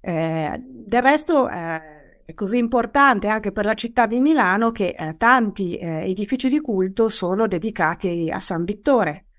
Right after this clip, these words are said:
Pensiamo alla chiesa di San Vittore al Corpo, la San-, esisteva la chiesa di San Vittore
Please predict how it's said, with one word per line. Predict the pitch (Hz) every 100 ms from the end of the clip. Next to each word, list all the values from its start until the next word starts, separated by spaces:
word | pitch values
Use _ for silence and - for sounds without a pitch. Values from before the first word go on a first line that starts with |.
| _ _
Pensiamo | 175 - 180 190 196
alla | 165 160 151 151 151 156
chiesa | 190 208
di | 180
San | - 175
Vittore | 175 190 - 175 170 165 165 160 151 151 147 143 -
al | 160 156
Corpo, | 262 262 - - 160
la | 160
San-, | - 185
esisteva | - 196 202 202 190
la | 185
chiesa | 185 185 190
di | 185
San | 202 190
Vittore | 196 196 196 185 185 185